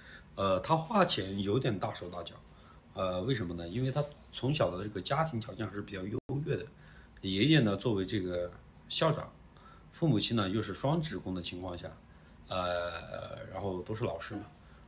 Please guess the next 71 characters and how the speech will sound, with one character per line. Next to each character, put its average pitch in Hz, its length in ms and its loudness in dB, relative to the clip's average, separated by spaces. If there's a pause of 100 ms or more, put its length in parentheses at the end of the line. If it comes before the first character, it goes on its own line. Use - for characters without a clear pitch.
所 107 160 -2
以 90 300 -2
小 87 180 -4
的 101 140 -4
时 135 60 0
候 127 180 6
就 87 260 -6 (160)
有 90 140 -6
一 90 80 -6
个 131 80 -2
优 180 200 2
越 196 100 6
的 117 80 4
环 92 200 -6
境。 110 140 -2
他 120 80 -2
不 131 120 -2
像 143 140 2
我 87 160 -2
从 117 200 -6
小 113 100 -2
吃 - 180 -6
苦 127 140 -8
长 87 180 -10
大， 101 120 -8 (340)
所 170 160 4
以 - 20 8
我 113 80 8
现 147 220 6
在 156 80 6
依 156 120 6
然 117 180 6
跟 123 100 4
他 131 80 4
在 127 200 6
一 107 40 2
起， 95 140 -2
我 95 160 2
也 117 100 2
是， 92 180 -4 (760)
呃， 101 180 -8 (240)
我 104 140 2
俩 123 140 2
已 92 80 -4
经 101 160 -2 (100)
突 - 180 -4
破 170 140 0
了 - 80 2
七 - 180 0
年 92 140 -10
之 92 120 -10
痒， 90 200 -8
依 123 120 -2
然 131 120 4
是 110 80 -6
在 123 140 2
磨 95 320 -4
合。 - 180 -10 (500)
但 165 140 6
是 156 60 4
在 151 160 10
磨 110 280 4
合 131 120 4
的 127 60 6
过 127 140 2
程 107 160 -2
中， 104 160 -4
他 131 260 4
在 135 120 4
随 107 360 0
我， 120 200 4